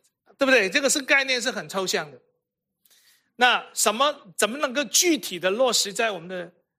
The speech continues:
在我们的生活的当中呢？就是我们今天一起来思考的。你知道魔鬼用各种的方法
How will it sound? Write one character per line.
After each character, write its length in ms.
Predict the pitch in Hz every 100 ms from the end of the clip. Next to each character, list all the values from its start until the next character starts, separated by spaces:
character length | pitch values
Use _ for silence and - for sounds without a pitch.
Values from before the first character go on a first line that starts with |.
| _
在 260 | - 233 208
我 120 | 165
们 100 | 170
的 140 | 190 170
生 320 | - 302 302
活 160 | 202
的 100 | 196
当 280 | 175 185 185
中 240 | 185 180 175
呢？ 120 | 147 _ _ _ _ _ _ _
就 120 | - 254
是 120 | 247
我 80 | 175
们 180 | 175
今 160 | 185 208
天 180 | 196 196
一 60 |
起 140 | 190 175
来 120 | 151
思 240 | 156 -
考 240 | 180 - 127
的。 80 | _ _ _ _ _ -
你 100 | 196
知 60 |
道 80 | 262
魔 240 | 220 208 240
鬼 160 | 185
用 200 | 208 208 190 -
各 140 | 311
种 120 | 247
的 80 | 196
方 300 | 202 220 214
法 320 | 180 147 -